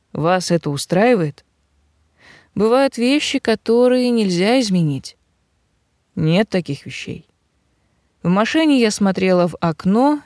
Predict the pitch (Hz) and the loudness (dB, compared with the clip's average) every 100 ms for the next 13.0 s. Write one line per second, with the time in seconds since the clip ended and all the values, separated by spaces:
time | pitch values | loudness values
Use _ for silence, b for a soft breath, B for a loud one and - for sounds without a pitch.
0 | _ - 170 156 160 180 220 196 170 160 | _ -2 0 2 2 2 2 0 0 0
1 | 180 175 175 165 170 165 143 131 156 - | -2 0 -2 0 0 0 -2 -6 -10 -14
2 | _ _ _ _ _ _ _ - 165 160 | _ _ _ _ _ _ _ -2 0 2
3 | 156 160 214 220 208 185 b b - 147 | 0 0 0 0 0 -2 b b -8 -2
4 | 214 226 226 220 208 196 185 170 165 175 | 2 2 0 0 0 0 -2 -2 0 2
5 | 185 - 156 - 170 160 - 160 - 160 | 0 -2 -4 -2 -4 -2 -4 -4 -2 0
6 | 156 156 156 - 160 151 131 143 - _ | 0 0 -2 -6 -6 -6 -8 -12 -16 _
7 | _ _ _ _ _ _ _ _ - 160 | _ _ _ _ _ _ _ _ -6 -2
8 | 160 160 220 247 254 - 165 - 180 180 | -2 0 0 0 -4 -2 -4 -4 -2 0
9 | 180 160 175 147 - _ _ _ _ _ | 0 0 -2 -2 -8 _ _ _ _ _
10 | _ _ _ _ _ _ _ 165 175 185 | _ _ _ _ _ _ _ -2 0 2
11 | 233 262 233 233 190 196 233 247 247 233 | 2 0 0 2 2 2 2 0 0 2
12 | 208 220 240 247 262 - 196 143 - | 2 2 2 2 2 2 0 0 -6